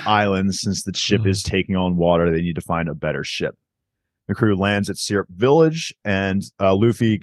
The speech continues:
kind of is walking around looking for the right ship. Nami and Zoro are kind of talking about, "How are we gonna afford one?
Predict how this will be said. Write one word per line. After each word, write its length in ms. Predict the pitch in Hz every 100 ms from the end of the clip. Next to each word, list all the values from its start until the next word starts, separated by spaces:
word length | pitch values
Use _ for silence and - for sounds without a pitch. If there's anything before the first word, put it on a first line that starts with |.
| -
kind 260 | 92 101
of 60 | 95
is 100 | 95
walking 260 | 101 92 98
around 320 | 95 95 95
looking 280 | 95 98 92
for 180 | 98
the 80 | 90
right 240 | 90 87 -
ship. 380 | - 101 101 -
Nami 340 | 98 92 92 92
and 80 |
Zoro 280 | 85 92 90
are 40 | 87
kind 160 | 90
of 60 | 87
talking 260 | 87 87
about, 380 | 85 87 82 80 _ -
"How 120 | 92
are 60 | 87
we 80 | 85
gonna 120 | 82
afford 340 | - 98 92
one? 380 | 90 90 90